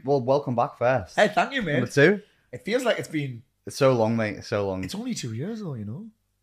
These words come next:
Speaker 1: What, e-, I think even with
Speaker 2: We did it twenty twenty in, in the lockdown,
Speaker 1: No,
Speaker 2: I'm
Speaker 1: I
Speaker 2: sure.
Speaker 1: saw, I saw you in London.
Speaker 2: Oh, London,
Speaker 1: Yeah.
Speaker 2: last year.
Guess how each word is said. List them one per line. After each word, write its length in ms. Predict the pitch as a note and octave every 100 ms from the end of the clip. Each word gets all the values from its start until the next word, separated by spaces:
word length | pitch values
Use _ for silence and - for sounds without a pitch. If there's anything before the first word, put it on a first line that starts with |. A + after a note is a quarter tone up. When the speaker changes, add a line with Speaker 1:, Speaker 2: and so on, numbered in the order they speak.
| _ C3
Speaker 1:
What, 180 | D3+
e-, 160 | D#3+ F#3
I 60 | C#3+
think 200 | D#3+ A3
even 280 | F#3 F#3 D3
with 360 | B2+ D3 - _
Speaker 2:
We 80 | E4+
did 140 | F4+ F4+
it 100 | -
twenty 320 | G#3 G3+ E3
twenty 320 | E3+ F#3+ A#3+
in, 220 | B3 G3 _
in 80 | E3+
the 80 | E3+
lockdown, 440 | D3+ G3+ G#3+ A3
Speaker 1:
No, 40 | D#3
Speaker 2:
I'm 60 |
Speaker 1:
I 80 | C#3+
Speaker 2:
sure. 100 | F3+
Speaker 1:
saw, 220 | A3+ F3
I 120 | - C#3
saw 200 | - D3
you 160 | C#3
in 640 | C3 B2 A#2+ A#2 A#2 A2 A2 _ _ _ _ - - _
London. 360 | A#2+ D3 E3 E3 _
Speaker 2:
Oh, 120 | D3+
London, 500 | D#3 G3 G3 F#3 A3
Speaker 1:
Yeah. 200 | F#2+ F#2+
Speaker 2:
last 260 | E3+ F3 -
year. 320 | D3 F3